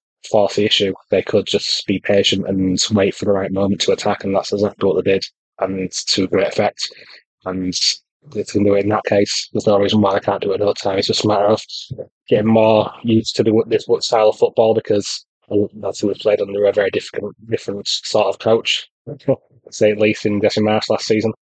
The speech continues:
So these sort of things do take a long time to gel into place. And you've got players like Glenn Kamara, who came into the squad late and were late to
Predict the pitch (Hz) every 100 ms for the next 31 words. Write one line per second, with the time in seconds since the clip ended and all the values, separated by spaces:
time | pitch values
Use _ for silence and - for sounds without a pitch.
0 | _ - 110 98 95 _ 113 95 110 101
1 | 107 98 92 - 98 101 95 104 98 -
2 | 104 101 - 104 98 107 104 101 - 110
3 | 104 - - - _ _ - 101 92 90
4 | - - _ _ - 107 104 - 113 104
5 | 98 107 101 98 - - 113 98 - 104
6 | 104 104 - 98 - 104 98 98 92 101
7 | - 104 98 101 104 104 - 110 92 95
8 | 95 95 95 - 104 95